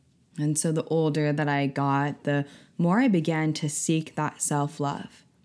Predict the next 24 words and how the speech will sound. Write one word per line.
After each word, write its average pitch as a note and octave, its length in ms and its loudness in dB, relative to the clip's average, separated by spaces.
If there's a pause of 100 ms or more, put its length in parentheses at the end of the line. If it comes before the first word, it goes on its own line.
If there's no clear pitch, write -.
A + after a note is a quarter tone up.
(300)
and F3 260 -4
to - 360 0
have F3 400 0
a G3+ 60 2
level E3 340 2
of C#3+ 100 -2
self-actualization D3 1600 0
that D3 240 0
I D3+ 140 0
knew E3+ 340 2
how E3 240 0
I D3+ 120 2
was D3+ 140 -2
showing C#3+ 400 0
up, - 280 -8 (1120)
how C#3+ 180 -2
I C3+ 120 0
could C3+ 220 -4
partner D#3 340 -2
with D3+ 160 -2
somebody C#3+ 420 -2
else. - 560 -8 (1040)
And D#3+ 160 0
by C#3 300 0